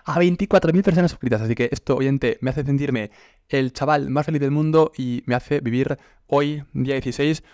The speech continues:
con una sonrisa en cara como siempre, con mucha ilusión y también estar muy pendiente de México, porque este país es el cual ha ayudado mucho a que yo haya llegado justo esta noche a esta cifra tan espectacular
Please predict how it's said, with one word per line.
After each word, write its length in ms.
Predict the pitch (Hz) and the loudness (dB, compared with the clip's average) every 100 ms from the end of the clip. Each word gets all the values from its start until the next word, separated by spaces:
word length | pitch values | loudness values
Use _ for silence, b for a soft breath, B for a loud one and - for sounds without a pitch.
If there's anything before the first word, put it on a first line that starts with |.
| b | b
con 180 | 135 131 | 0 2
una 120 | 143 | 2
sonrisa 720 | 151 139 143 135 135 123 120 | 0 -2 -2 -4 -4 -2 -4
en 100 | 120 | -6
cara 180 | 117 131 | -2 0
como 140 | 123 120 | 2 2
siempre, 460 | 156 165 170 185 | 2 2 4 2
con 160 | - 120 | 2 0
mucha 500 | 127 - 135 131 127 | 0 -2 -2 -2 -2
ilusión 440 | 123 120 - 151 160 | -2 -4 0 0 0
y 60 | |
también 320 | 131 120 135 147 | -2 0 0 -2
estar 420 | 120 - 143 151 b b b b - | -4 -2 0 -2 b b b b -2
muy 200 | 143 180 | 2 4
pendiente 420 | 175 151 156 165 | 4 4 2 2
de 80 | 143 | 2
México, 300 | 160 147 123 | 2 0 -2
porque 320 | 110 120 120 | -2 -2 -2
este 200 | 151 - | -2 2
país 240 | 160 165 165 | 2 2 0
es 100 | 143 | -2
el 80 | 139 | 0
cual 360 | 147 156 165 _ | 2 2 0 _
ha 60 | 143 | 0
ayudado 320 | 156 147 143 | 2 2 2
mucho 460 | 131 147 - 165 - | 2 0 -2 -2 0
a 120 | 135 | -2
que 240 | - 117 113 | -2 -2 0
yo 320 | 123 139 - | 2 2 2
haya 200 | - 127 | -2 -2
llegado 340 | 123 123 135 147 | 0 2 2 0
justo 320 | - 151 - | -2 -4 -4
esta 160 | - 131 | -2 0
noche 400 | 135 - 151 B B B | 0 2 0 B B B
a 320 | - 156 - - | 0 2 0 -2
esta 320 | 135 - 117 | -4 -4 -8
cifra 460 | 131 - 143 147 - | -8 -4 -4 -4 -6
tan 140 | 143 143 | -2 -2
espectacular 580 | - 117 127 135 143 | -2 -4 0 2 0